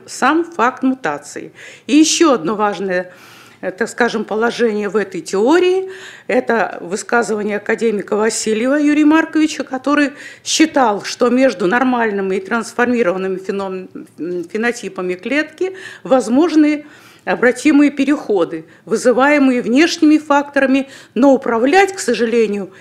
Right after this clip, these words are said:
эффективно этими, так скажем, переходами и, э, трансформацией этого процесса до настоящего времени пока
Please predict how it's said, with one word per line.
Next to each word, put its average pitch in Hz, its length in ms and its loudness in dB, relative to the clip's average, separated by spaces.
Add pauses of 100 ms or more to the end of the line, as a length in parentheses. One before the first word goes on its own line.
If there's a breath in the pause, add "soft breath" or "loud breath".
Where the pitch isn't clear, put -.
(100 loud breath)
эффективно 190 800 -6
этими, 190 420 -4
так 190 240 -8
скажем, 175 420 -6 (320 loud breath)
переходами 240 640 0
и, 180 420 -4 (440 loud breath)
э, 180 100 -6
трансформацией 240 960 -2
этого 185 240 -2
процесса 185 640 -2
до 156 260 0
настоящего 208 800 -2
времени 320 320 2
пока 262 480 -2